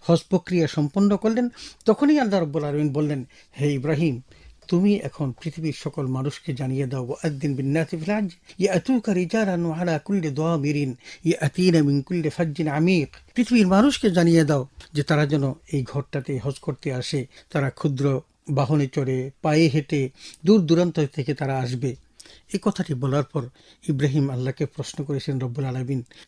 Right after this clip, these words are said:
"চতুর্দিকে তো কোনো মানুষজন নেই, জনমানবহীন প্রান্তরে আমি কাকে দাওয়াত দিব,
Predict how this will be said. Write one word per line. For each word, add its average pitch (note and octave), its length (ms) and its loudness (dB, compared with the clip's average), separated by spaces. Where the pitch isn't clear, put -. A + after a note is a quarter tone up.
"চতুর্দিকে F3 520 2
তো E3 100 -4
কোনো G3 200 0
মানুষজন D3+ 560 0
নেই, B2 200 -6
জনমানবহীন D#3 640 0
প্রান্তরে C#3+ 460 -2
আমি G3 180 4
কাকে G3 380 2
দাওয়াত D#3+ 300 0
দিব, C#3+ 360 -2